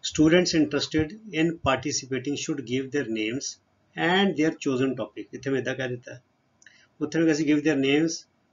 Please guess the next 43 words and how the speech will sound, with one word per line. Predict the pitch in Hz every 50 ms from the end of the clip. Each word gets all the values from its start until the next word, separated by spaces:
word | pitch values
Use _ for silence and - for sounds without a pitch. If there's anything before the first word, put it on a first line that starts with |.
| _ _ -
with | 135 135
topic | 135 - 127 127 - 135 - - 123
of | -
their | 110 120 107
choice।" | - - 107 95 95 101 - - - _ -
ਹੁਣ | 135 143
ਮੈਂ | 151 156 151
ਕਿਹਾ, | - 160 156 160
"Give | 151 127 135 139
their | 139 147 151 123
names | 123 127 131 139 151 156 - - - _ _ _ _ _ _ - 143 143 147
and | 160 160 156
their | 127 127 135 143 151
chosen | 165 - _ - 139 127 123 120 135 135
topic," | 127 127 135 120 110 - 143 139 - - _ _ _ _ _ _ _ _ _ _ _
ਭਾਵ | - 117 113 123 135 - -
ਚੁਣਿਆ | - 170 165 175 180 180
ਹੋਇਆ | 139 135 131 135 135 131
ਵਿਸ਼ਾ। | 107 107 101 - 113 104 - _ _ _ _ _ _ _ _ _ _ _ _ _ _ _ _ _ -
To | 170 190
the | 185 190 160
undersigned, | 135 127 156 147 - - 147 139 143 147 135 147 - _ _ _ _ _ -
ਉੱਥੇ | 147 - - 165
ਮੈਂ | 165 165
ਕਿਹਾ | 160 160 147
ਸੀ, | 147 156
"Within | 135 135 127 143 143
week," | 127 131 143 143 - - -
ਇੱਥੇ | 156 127 - 135
ਮੈਂ | 131 135 131
ਕਿਹਾ | 127 131 120
ਸੀ, | 110 117
"Within | 123 120 127 127 127
a | 120
week," | 123 131 135 - _ _ _ _ _ _ _ -
ਇੱਥੇ | 139 - 135
ਮੈਂ | 135 131
ਕਿਹਾ, | 139 135
"By | 117 113 117 120 117 113
November | 110 107 107 110 120 - - - -
eleven।" | - 110 113 - 110 - -
ਫਿਰ | - 120
November, | 120 123 123 123 127 135 160